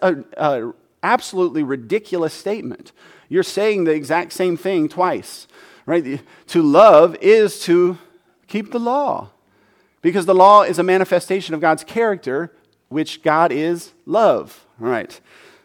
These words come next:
good. Second Timothy three sixteen, all Scripture. Now, this is Paul writing before the canonization and before most of the New Testament letters were even written.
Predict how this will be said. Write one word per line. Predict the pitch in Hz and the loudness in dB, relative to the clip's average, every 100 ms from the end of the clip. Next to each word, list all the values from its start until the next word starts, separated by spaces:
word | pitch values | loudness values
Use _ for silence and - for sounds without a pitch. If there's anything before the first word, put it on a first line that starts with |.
| _ | _
good. | 156 160 123 | 2 2 2
Second | 220 214 190 | 0 0 -2
Timothy | 220 208 185 | -2 -2 -4
three | 160 202 208 | -4 -4 -4
sixteen, | - 202 - - 202 247 302 - _ _ _ _ _ _ _ _ _ _ _ _ - | -4 -4 -4 -2 -2 -2 -8 -10 _ _ _ _ _ _ _ _ _ _ _ _ 0
all | 226 277 | 4 6
Scripture. | 233 - 165 - 254 285 - _ _ | 4 0 -4 -4 -8 -8 -10 _ _
Now, | 147 | -2
this | 156 175 | -2 -4
is | 240 | -14
Paul | - 196 175 | 2 6 6
writing | 135 127 139 156 | 4 0 0 -2
before | 139 - 196 202 | -4 -4 0 0
the | 165 | 0
canonization | - 165 165 147 127 147 - 190 220 _ _ _ _ _ _ | -4 -4 -2 -2 -4 -6 -6 -12 -12 _ _ _ _ _ _
and | - 147 135 | -8 -4 -4
before | - 170 147 | 0 2 4
most | 151 170 | 2 0
of | 156 | -2
the | 143 | -2
New | 156 | -2
Testament | 170 156 156 143 | -2 -4 -4 -4
letters | 135 139 143 | -2 -4 -6
were | 127 | -6
even | 131 170 | -4 -4
written. | 185 123 165 | -4 -4 -6